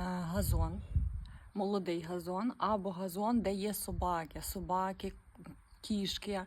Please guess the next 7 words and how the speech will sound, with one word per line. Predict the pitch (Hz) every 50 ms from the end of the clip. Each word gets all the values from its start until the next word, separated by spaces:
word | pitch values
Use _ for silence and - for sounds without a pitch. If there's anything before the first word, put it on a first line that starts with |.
| - - - - - - - - - -
е, | 202 196 180 180
ті, | 170 - - 233 254 254
хто, | - - - - 220 214 220 214 202 202 - -
е, | - 185 180 180 180 185 180 180 180 180 185 175 165
вам | 185 185 196 214 233 240 240 240 233 220
допомагають, | 208 180 196 190 - - 196 196 196 175 180 226 226 233 233 233 233 220 208 - - -
е, | 190 - 190 185 190 190 190 185 185